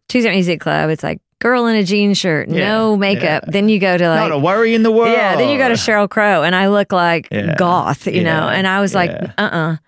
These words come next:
Speaker 1: I'm not gonna let the world in. I'm not gonna be girl next door. I'm not gonna listen to people saying I didn't write my own record, that
Speaker 2: The
Speaker 1: a bunch
Speaker 2: end
Speaker 1: of
Speaker 2: of that
Speaker 1: men wrote
Speaker 2: innocence,
Speaker 1: it." And
Speaker 2: that's just
Speaker 1: yeah, it was the end of the innocence for me.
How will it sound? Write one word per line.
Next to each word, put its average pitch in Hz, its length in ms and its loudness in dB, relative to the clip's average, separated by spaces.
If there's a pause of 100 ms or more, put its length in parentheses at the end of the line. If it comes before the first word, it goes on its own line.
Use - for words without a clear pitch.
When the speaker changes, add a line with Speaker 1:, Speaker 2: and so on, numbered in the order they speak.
(460)
Speaker 1:
I'm 180 120 0
not 202 340 2
gonna 190 240 2
let 180 260 -2
the 170 120 0
world 170 260 0
in. 165 220 -2
I'm 170 80 -2
not 175 180 -2
gonna 165 160 0
be 170 140 2
girl 165 180 0
next 165 260 -4
door. 185 220 0
I'm 175 100 -2
not 170 160 -2
gonna 170 140 -2
listen 170 220 -4
to 160 80 -4
people 170 240 -4
saying 156 420 -2
I 156 60 -2
didn't 156 180 -4
write - 160 -4
my 156 160 -4
own 156 140 -4
record, 175 480 -2
that 165 80 0
Speaker 2:
The 170 60 -2
Speaker 1:
a - 20 -6
bunch 160 80 0
Speaker 2:
end 143 100 2
Speaker 1:
of 139 40 2
Speaker 2:
of 123 60 0
that - 100 2
Speaker 1:
men 196 240 2
wrote 185 300 2
Speaker 2:
innocence, 175 360 0
Speaker 1:
it." - 20 2
And 165 140 2
Speaker 2:
that's 160 380 -2
just 127 280 -4
Speaker 1:
yeah, 349 220 2
it - 80 -6
was 226 100 0
the 233 100 0
end 247 160 0
of 247 80 2
the 226 120 2
innocence 202 400 -2
for 175 120 -4
me. 165 320 -4